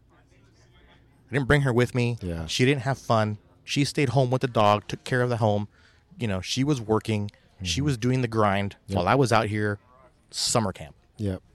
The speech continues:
Speaker 1: Right? So, you know, all of those things kind of came to a whole. The good thing is, of that kind of mental collapse or, you know, that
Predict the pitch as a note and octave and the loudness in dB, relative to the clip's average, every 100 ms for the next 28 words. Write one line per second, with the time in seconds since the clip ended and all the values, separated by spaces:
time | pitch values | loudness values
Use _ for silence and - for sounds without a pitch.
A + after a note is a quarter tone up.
0 | _ G2+ A#2+ - - - - - A#2 G#2 | _ 0 0 0 -12 -20 -8 0 2 0
1 | - _ _ _ _ _ _ _ _ - | -4 _ _ _ _ _ _ _ _ -20
2 | _ _ _ C3+ G2+ F2 A2 _ _ - | _ _ _ 0 0 -2 -10 _ _ 2
3 | C#3 D#3 A#2+ A#2 - A#2 G2 - G#2 - | 4 4 4 0 -2 -4 -4 -4 -6 -6
4 | - G#2 G#2 G2 _ _ _ _ - A2+ | -4 -2 -2 -4 _ _ _ _ -6 -4
5 | F#2+ A#2+ D3+ - - - C#3+ A#2+ - F3 | 0 0 -2 -8 -20 0 0 0 2 6
6 | G3 - D#3+ A#2+ A2 A2 A2 - _ _ | 6 6 2 2 0 -2 -4 -10 _ _
7 | _ _ - G#2+ - - A#2 G2 A#2 - | _ _ -16 -14 -4 4 4 6 2 2
8 | - A#2+ G#2 G#2 A2+ A2+ A2 F#2+ - _ | 0 0 0 0 0 0 -4 -6 -10 _
9 | - A2 F#2+ A2 - - A#2+ G2 G#2+ F#2 | -6 -2 0 -2 -4 -2 -2 -2 -2 -2
10 | F#2 | -2